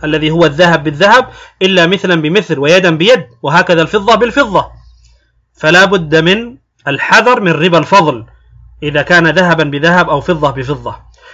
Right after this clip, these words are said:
ولهذا نبه إلى هذا ابن حزم رحمه الله عندما نقل الاتفاق كما في كتابه مراتب الإجماع،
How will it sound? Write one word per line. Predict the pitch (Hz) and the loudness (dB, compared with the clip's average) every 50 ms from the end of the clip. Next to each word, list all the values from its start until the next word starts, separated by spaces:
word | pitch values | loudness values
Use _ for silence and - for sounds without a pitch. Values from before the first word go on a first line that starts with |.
| - _ | -12 _
ولهذا | - 165 175 180 202 214 208 208 202 | -4 -2 0 2 2 2 4 2 2
نبه | 202 233 214 185 208 196 190 214 | 2 2 0 0 0 2 2 2
إلى | 196 196 190 | 0 2 2
هذا | 185 180 185 202 214 185 196 196 202 208 - _ _ _ _ _ _ _ _ - | 2 2 2 2 2 4 2 2 2 0 -4 _ _ _ _ _ _ _ _ -6
ابن | 170 165 151 170 165 160 | -6 -4 -2 0 0 0
حزم | - - 214 226 190 160 165 165 | 2 2 2 2 2 0 0 0
رحمه | 165 165 - - 196 196 185 170 170 | 0 0 -2 -2 -2 0 0 0 2
الله | 175 196 208 | 2 2 2
عندما | 175 175 175 165 170 165 165 180 | 2 2 2 0 0 2 2 2
نقل | 208 220 - - 190 175 | 0 0 0 0 0 0
الاتفاق | 165 - 165 - - - 160 - 208 214 196 170 - - - | 0 -2 -4 -8 -6 -6 -2 2 2 4 4 2 0 -4 -6
كما | 160 156 165 | -4 -4 -4
في | 147 151 156 | -4 -4 -6
كتابه | 147 - 160 165 196 196 180 170 165 165 | -6 -4 0 2 2 2 2 0 0 0
مراتب | 160 160 165 180 175 175 175 156 | 2 2 2 2 2 0 -4 -6
الإجماع، | 156 160 156 139 147 170 202 214 190 139 - - _ | -6 -6 -6 -4 0 2 2 2 2 0 -2 -8 _